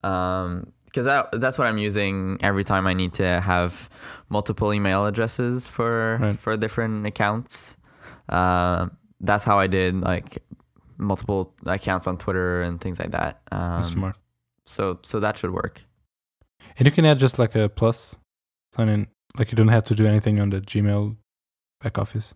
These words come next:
Speaker 1: No, you don't. Yeah, exactly. It just forwards, goes directly to, to your,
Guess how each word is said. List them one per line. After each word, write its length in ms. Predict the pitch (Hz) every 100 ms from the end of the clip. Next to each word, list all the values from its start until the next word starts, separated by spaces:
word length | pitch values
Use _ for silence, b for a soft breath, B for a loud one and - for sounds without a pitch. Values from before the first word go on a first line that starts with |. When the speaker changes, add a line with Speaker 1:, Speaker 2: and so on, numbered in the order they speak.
| _
Speaker 1:
No, 320 | 120 127 101 -
you 140 | 110 110
don't. 260 | 107 107
Yeah, 220 | 107 95 -
exactly. 500 | 98 - - - - _ _ _
It 80 | 113
just 220 | 110 104
forwards, 400 | - 98 95 92 - 98 - 104
goes 240 | 104 98
directly 360 | 101 92 92 92
to, 320 | 90 - -
to 200 | - 92
your, 360 | 90 50 50